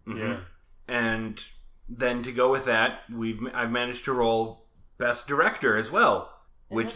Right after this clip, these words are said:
Speaker 1: this one did win over Shakespeare in Love. And I think to that end, there's more work that had to go into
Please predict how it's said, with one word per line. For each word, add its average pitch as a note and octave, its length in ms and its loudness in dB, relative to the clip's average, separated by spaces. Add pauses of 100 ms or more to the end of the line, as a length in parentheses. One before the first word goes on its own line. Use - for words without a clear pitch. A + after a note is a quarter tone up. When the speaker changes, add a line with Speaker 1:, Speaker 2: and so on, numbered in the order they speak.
(140)
Speaker 1:
this D3+ 40 -8
one F3 220 2
did C#4 220 -2
win A2+ 300 2
over A#2+ 340 -2
Shakespeare A2+ 420 -2
in G2+ 100 -6
Love. F2 300 -10 (320)
And A2+ 300 -2
I A2+ 100 -4
think C#3+ 400 -8 (480)
to F3 200 0
that C3+ 280 -2
end, A#2+ 520 -6 (280)
there's C3 380 -4
more C3 500 -2
work A2 420 2
that A#2 160 -2
had A#2 320 -4
to C3 60 -6
go A2+ 500 -2
into A2 960 -6